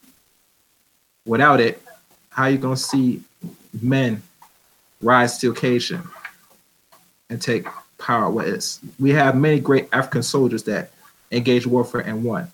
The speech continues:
from Hannibal to Shaka, and the list goes on and on. But no, you gotta know that war is a necessity. So,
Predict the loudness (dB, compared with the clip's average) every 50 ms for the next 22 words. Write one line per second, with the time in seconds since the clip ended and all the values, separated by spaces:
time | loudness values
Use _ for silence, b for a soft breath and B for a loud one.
0 | _ -16 -10 -10 -8 -6 -4 -2 0 0 0 0 0 -2 -4 -8 _ _ _ _
1 | _ _ _ _ _ _ _ _ _ _ _ _ -8 -4 0 2 2 2 2 2
2 | 0 -2 -2 -6 _ _ _ _ _ _ _ _ _ _ _ _ _ _ -4 -2
3 | 0 0 0 0 2 2 2 2 2 0 -2 -4 -6 -10 -12 -16 -20 _ _ _
4 | _ _ _ _ _ _ _ _ _ _ _ _ _ _ _ -4 -2 0 2 2
5 | 2 2 2 0 0 -2 2 4 4 4 6 6 4 4 2 2 0 0 2 2
6 | 2 2 0 0 -2 -4 -6 -6 -4 -4 -4 -4 -4 -6 -8 -10 -10 _ _ _
7 | _ _ _ _ _ _ _ _ _ _ _ _ _ _ _ _ _ _ _ _
8 | _ _ _ _ _ _ _ b b b b _ _ _ -12 -8 -6 -6 -4 -6
9 | -6 -8